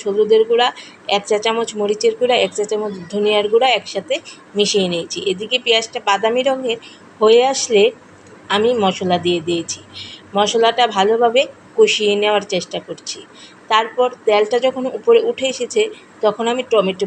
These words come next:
পেস্ট দিয়েছি। টমেটো পেস্ট দিয়ে হালকা নাড়াচাড়া করেছি। আবার যখন তেলটা উপরে উঠে এসেছে,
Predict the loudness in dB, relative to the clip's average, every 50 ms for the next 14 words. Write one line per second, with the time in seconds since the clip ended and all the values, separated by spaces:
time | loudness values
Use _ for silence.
0 | -6 -6 -8 -8 -8 -12 -16 -16 -8 -4 -4 -4 -4 -4 -6 -8 -10 -10 -12 -16
1 | -20 -20 -20 -20 -20 -16 -6 -2 0 0 2 0 -2 -2 -4 -2 2 2 2 2
2 | 2 0 0 2 2 2 2 -2 -6 -6 -2 0 0 0 0 0 0 -2 -2 -2
3 | -8 -16 -20 -20 -16 -8 -4 -2 0 0 0 0 0 0 0 0 0 -2 -4 -4
4 | -4 -4 -4 -6 -6 -8 -14 -20 -20 -20 -20 -12 -4 -2 0 2 2 2 0 2
5 | 0 -2 -2 -2 -6 -8 -6 -2 0 0 0 0 0 -2 -2 -2 -4 -4 0 0
6 | 2 2 2 0 0 0 0 0 0 0 -4 -8 -8 -6 -6